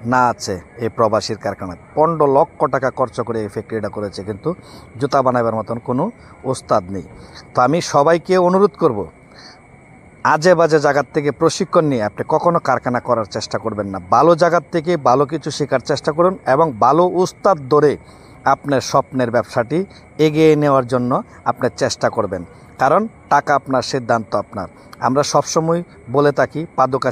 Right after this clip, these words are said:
শিল্প দেশকে সাবস্ক্রাইব করে পাশে থাকবেন। এবং বাংলাদেশের টেকনাফ থেকে তেঁতুলিয়া আমি প্রশিক্ষণের কাজ চালিয়ে যাচ্ছি এবং কাগজে কলমে। আজকে যারা বিভিন্ন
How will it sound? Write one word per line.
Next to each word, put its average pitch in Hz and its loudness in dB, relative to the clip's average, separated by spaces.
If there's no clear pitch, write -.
শিল্প 123 -6
দেশকে 127 -6
সাবস্ক্রাইব 131 -4
করে 156 0
পাশে 143 -2
থাকবেন। 151 -2
এবং 151 2
বাংলাদেশের 139 0
টেকনাফ 139 -4
থেকে 139 -2
তেঁতুলিয়া 131 -2
আমি 123 0
প্রশিক্ষণের 135 -4
কাজ 127 0
চালিয়ে 120 -2
যাচ্ছি 120 -6
এবং 120 -2
কাগজে 139 0
কলমে। 110 -2
আজকে 170 -2
যারা 143 4
বিভিন্ন 185 2